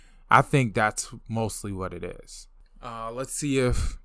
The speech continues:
we got a middle of the road rushing defense though, and the Giants' rushing offense is number four.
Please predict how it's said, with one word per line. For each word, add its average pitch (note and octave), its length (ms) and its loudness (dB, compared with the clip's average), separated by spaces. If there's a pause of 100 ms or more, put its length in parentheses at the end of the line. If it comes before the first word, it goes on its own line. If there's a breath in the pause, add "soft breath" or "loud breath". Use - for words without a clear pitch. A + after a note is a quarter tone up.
(120)
we B2+ 100 4
got C#3+ 160 8
a B2 60 2
middle C3 340 2
of A2+ 60 -2
the A2+ 80 -4
road A#2+ 400 4
rushing A2+ 420 6
defense F#2+ 480 -6
though, - 300 -10 (520 soft breath)
and G2 400 0
the G2 80 -4
Giants' A#2+ 640 0
rushing A#2 360 -2
offense G#2+ 540 -2
is F#2 240 -8
number G2 480 -2
four. - 460 -8